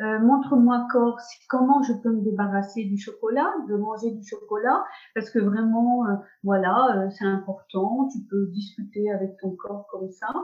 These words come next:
et d'un seul coup, tu t'aperçois que tu vas pas y aller, que tu passes une journée sans manger. Donc c'est vraiment par l'expérience et la conscience,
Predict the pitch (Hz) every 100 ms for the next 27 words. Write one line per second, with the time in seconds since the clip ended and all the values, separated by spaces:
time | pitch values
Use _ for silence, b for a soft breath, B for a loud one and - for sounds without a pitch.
0 | B B B B B 247 277 - - 202
1 | 202 262 262 254 320 392 262 269 226 233
2 | 226 - 294 359 - 247 226 - _ _
3 | 233 226 226 311 330 294 254 233 226 277
4 | - 214 214 202 277 277 254 226 226 226
5 | 269 269 233 220 226 214 208 208 B B
6 | B 214 214 269 254 294 349 427 240 196
7 | 220 226 277 311 - - 277 247 240 269
8 | 330 - _ b b 220 220 226 269 285
9 | - 277 262 339